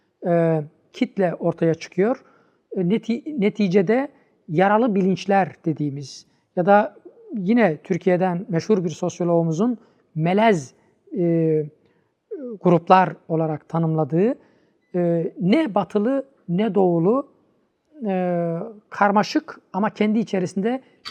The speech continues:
derin çelişkiler barındıran bir kimliğe sahip, e, kitleler,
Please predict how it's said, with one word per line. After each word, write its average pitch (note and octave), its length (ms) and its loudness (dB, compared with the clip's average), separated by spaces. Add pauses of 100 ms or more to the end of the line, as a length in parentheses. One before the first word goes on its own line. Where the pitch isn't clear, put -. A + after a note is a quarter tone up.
(100)
derin A#3+ 240 2
çelişkiler F#3+ 680 -2 (520)
barındıran F#3 640 -2 (500)
bir G#3 340 -2 (180)
kimliğe A3 380 0
sahip, F#3 480 0 (520)
e, F#3 320 -2 (340)
kitleler, F3 580 -4